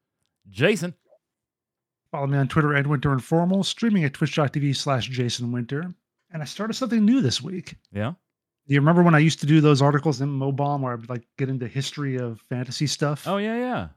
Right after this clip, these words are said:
Speaker 2: The
Speaker 1: Yeah.
Speaker 2: parts that I started a YouTube
Speaker 1: Like where
Speaker 2: channel.
Speaker 1: the monk's class came from and stuff like that.
Speaker 2: Yeah, yeah. So I started a YouTube channel, actually,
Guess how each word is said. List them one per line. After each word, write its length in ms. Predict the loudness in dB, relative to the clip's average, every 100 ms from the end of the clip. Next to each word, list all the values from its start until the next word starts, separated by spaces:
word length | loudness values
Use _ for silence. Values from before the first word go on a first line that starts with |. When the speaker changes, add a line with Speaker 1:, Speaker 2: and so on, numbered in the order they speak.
| _
Speaker 2:
The 100 | -8
Speaker 1:
Yeah. 60 | -4
Speaker 2:
parts 200 | -4 -6
that 160 | -10 -14 _ _ _ _ -2
I 60 | 0
started 300 | 4 6 6
a 40 |
YouTube 160 | 6 6
Speaker 1:
Like 100 | 6 6
where 140 | 6
Speaker 2:
channel. 200 | 4 2
Speaker 1:
the 40 | 2
monk's 260 | 2 -2
class 460 | -8 -6 -6 -6 -10
came 300 | -10 -8 -8
from 420 | -8 -6 -8 -8
and 120 | -10
stuff 240 | -8 -10 -8
like 180 | -12
that. 120 | -8 -6
Speaker 2:
Yeah, 240 | -2 -2
yeah. 460 | -4 -6 -6 -8 -4
So 100 | -4
I 20 |
started 280 | 2 2 4
a 40 |
YouTube 480 | 4 4 6 4 4
channel, 400 | 2 2 0 -8
actually, 500 | -10 -10 -14 -16 -20